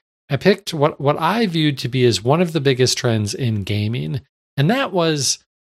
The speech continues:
the proliferation of portable gaming consoles. In twenty twenty-two, Valve launched the Steam Deck, a handheld, basically gaming P C running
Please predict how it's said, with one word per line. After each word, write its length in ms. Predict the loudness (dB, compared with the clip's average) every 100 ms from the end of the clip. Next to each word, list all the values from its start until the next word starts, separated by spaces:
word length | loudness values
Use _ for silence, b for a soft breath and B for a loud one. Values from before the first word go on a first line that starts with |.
| -16
the 240 | -4 0
proliferation 1200 | 0 0 2 2 2 0 0 0 0 0 0 -2
of 280 | -2 -6 -8
portable 440 | 0 2 2 2 0
gaming 480 | 0 -2 0 -2
consoles. 680 | -4 -4 -6 -6 -6 -4 -6 -8 _ _ -4
In 100 | -2
twenty 300 | 2 2 2
twenty-two, 880 | 0 -2 -2 -4 -6 -2 -2 -4 _ _ _ -4
Valve 320 | 0 0 0
launched 480 | -2 -2 -2 -6 -12 _
the 340 | -6 -4 -2 -4
Steam 480 | -4 -6 -4 -2 0
Deck, 360 | -2 -2 -8 -4
a 380 | -2 -2 -4 -8 _ _ -2
handheld, 840 | 0 0 -2 -2 0 0 -2 -6 _ _ _ _ _ -12
basically 580 | -2 0 2 -2 -2 -2
gaming 520 | 0 0 0 0 0 -4
P 260 | -6 -4
C 320 | -2 -2 -2
running 560 | -2 0 0 0 -2 -6